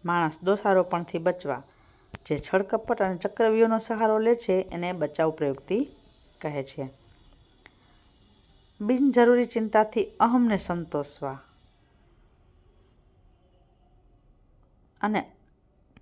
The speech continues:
અવચેતન મન જે યુક્તિઓની મદદ લે છે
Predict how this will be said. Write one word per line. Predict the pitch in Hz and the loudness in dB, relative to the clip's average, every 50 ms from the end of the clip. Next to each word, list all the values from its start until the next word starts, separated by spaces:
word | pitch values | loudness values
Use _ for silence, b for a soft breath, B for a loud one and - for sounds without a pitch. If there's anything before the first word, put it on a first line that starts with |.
| _ _ _ _ _ _ _ _ _ _ _ _ _ _ _ _ _ _ _ _ _ _ _ - | _ _ _ _ _ _ _ _ _ _ _ _ _ _ _ _ _ _ _ _ _ _ _ 0
અવચેતન | 226 254 247 247 - 254 254 - 240 | 0 2 2 2 0 0 0 0 0
મન | 233 220 220 220 220 220 214 | 0 0 0 0 0 -2 -2
જે | 208 - 214 214 | 0 2 2 4
યુક્તિઓની | 208 208 208 - - 214 202 196 190 | 4 2 0 -2 -2 0 0 0 0
મદદ | 175 170 170 170 175 165 | -2 -2 0 0 0 0
લે | 175 190 202 | 2 0 0
છે | 196 - - 156 139 113 - | 0 -2 -8 -10 -10 -12 -14